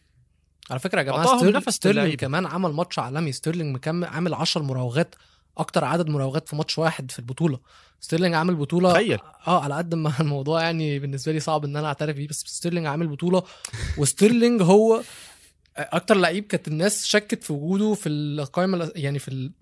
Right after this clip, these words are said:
Speaker 1: في الحداشر الأساسيين من أول يوم في البطولة. الناس بتقول
Speaker 2: صح.
Speaker 1: هو ليه موجود؟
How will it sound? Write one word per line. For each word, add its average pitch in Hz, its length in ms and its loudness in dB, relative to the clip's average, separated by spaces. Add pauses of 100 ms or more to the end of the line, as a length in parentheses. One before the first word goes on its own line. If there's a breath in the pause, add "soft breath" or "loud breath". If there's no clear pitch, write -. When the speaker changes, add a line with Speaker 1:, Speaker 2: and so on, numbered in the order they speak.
(120)
Speaker 1:
في - 120 -10
الحداشر 156 320 -2
الأساسيين 170 480 -2
من 156 140 -4
أول 185 400 4
يوم 175 120 0
في 180 80 -8
البطولة. 151 360 -4
الناس 160 160 -6
بتقول 170 260 -6
Speaker 2:
صح. 147 60 6
Speaker 1:
هو 156 100 4
ليه 165 120 -2
موجود؟ 180 460 -4